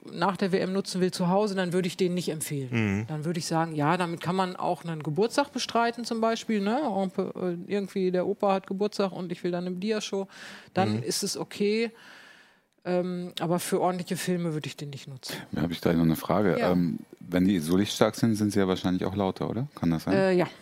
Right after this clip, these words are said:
Speaker 3: Weil
Speaker 1: Aber
Speaker 3: gerade
Speaker 1: die
Speaker 3: bei
Speaker 1: haben
Speaker 3: der Nachnutzung zu Hause im Wohnzimmer
Speaker 1: Natürlich,
Speaker 3: oder so,
Speaker 1: das
Speaker 3: ne?
Speaker 1: ist ein Kriterium.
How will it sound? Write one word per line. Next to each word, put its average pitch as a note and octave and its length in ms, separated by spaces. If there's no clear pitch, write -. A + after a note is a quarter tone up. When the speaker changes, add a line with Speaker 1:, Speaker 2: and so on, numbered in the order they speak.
Speaker 3:
Weil F3 180
Speaker 1:
Aber F3 100
Speaker 3:
gerade A2 220
Speaker 1:
die G2 60
Speaker 3:
bei G2 80
Speaker 1:
haben F#2+ 80
Speaker 3:
der F#2 120
Nachnutzung F#2+ 580
zu E2+ 140
Hause F#2 220
im D#2+ 100
Wohnzimmer F#2 260
Speaker 1:
Natürlich, F3+ 220
Speaker 3:
oder E3+ 80
so, E2+ 80
Speaker 1:
das F3+ 200
Speaker 3:
ne? A3 40
Speaker 1:
ist G#3 100
ein G3+ 140
Kriterium. G3+ 720